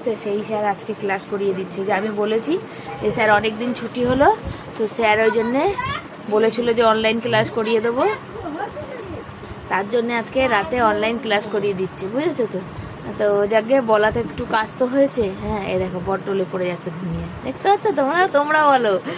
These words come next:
আমি এরকম হেলান দিয়ে বসেছি আর ঢুকঢুক ঢুকঢুক করে চলে যাচ্ছে, ঠিক আছে? আর আজকে বিপত্তারিণী পুজো, পাশের বাড়ি কা-, বৌদি প্রসাদ দিয়েছিল, একটা ডোর দিয়েছে, তো কেউ বাঁধেনি, ওখানে রয়েছে। ও বাঁধেনি, ও বাঁধেনি, ও ওকে, ও ওকে বলছে আর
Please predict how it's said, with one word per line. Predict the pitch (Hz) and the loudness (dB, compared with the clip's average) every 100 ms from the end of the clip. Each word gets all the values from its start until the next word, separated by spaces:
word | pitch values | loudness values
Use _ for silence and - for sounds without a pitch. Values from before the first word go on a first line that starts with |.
| 262 | -6
আমি | - 262 | 0 2
এরকম | 302 302 359 | 4 4 4
হেলান | 240 262 285 | 4 4 2
দিয়ে | 311 | 2
বসেছি | 302 370 277 392 | 2 2 4 4
আর | 349 | 4
ঢুকঢুক | 269 285 269 294 | 2 0 0 0
ঢুকঢুক | 277 269 269 277 | 0 0 -2 2
করে | 269 247 | 2 2
চলে | 233 208 | 0 0
যাচ্ছে, | 190 175 - 180 175 - - | -2 -4 -8 -8 -10 -12 -10
ঠিক | - - 311 | -10 -4 2
আছে? | 277 226 185 - - - - - | 2 2 0 -2 -8 -12 -12 -8
আর | - 107 - - - 453 - 494 | -6 -6 -8 -14 -10 -8 -8 -4
আজকে | 214 233 269 | -2 0 2
বিপত্তারিণী | 233 226 233 240 233 247 240 | 2 0 -2 0 0 -2 -4
পুজো, | 240 247 269 - - - - - | -2 2 2 2 -10 -14 -14 -4
পাশের | 220 240 226 | -4 -2 0
বাড়ি | 233 226 226 | 0 0 -4
কা-, | 220 196 202 208 202 | -2 0 0 -4 -2
বৌদি | 220 220 240 | 0 0 -4
প্রসাদ | 233 214 226 208 | -4 -2 -2 -2
দিয়েছিল, | 220 220 262 | -2 -2 0
একটা | 233 233 240 | 0 0 -2
ডোর | 208 214 208 | 0 0 2
দিয়েছে, | 226 233 | 2 2
তো | 254 254 | 2 2
কেউ | 240 233 | 4 4
বাঁধেনি, | 214 196 208 247 | 4 2 0 -2
ওখানে | 226 208 220 | -4 -4 -4
রয়েছে। | 196 185 - - - - - - - | -2 -2 -4 -8 -10 -14 -14 -8 0
ও | 214 | 2
বাঁধেনি, | 233 240 254 247 | 4 4 2 0
ও | 208 | 2
বাঁধেনি, | 196 185 202 | 2 0 0
ও | 226 233 | 2 4
ওকে, | 226 262 | 6 4
ও | 226 220 214 | 4 4 2
ওকে | 214 | 0
বলছে | 208 196 185 | 0 0 0
আর | 196 | 0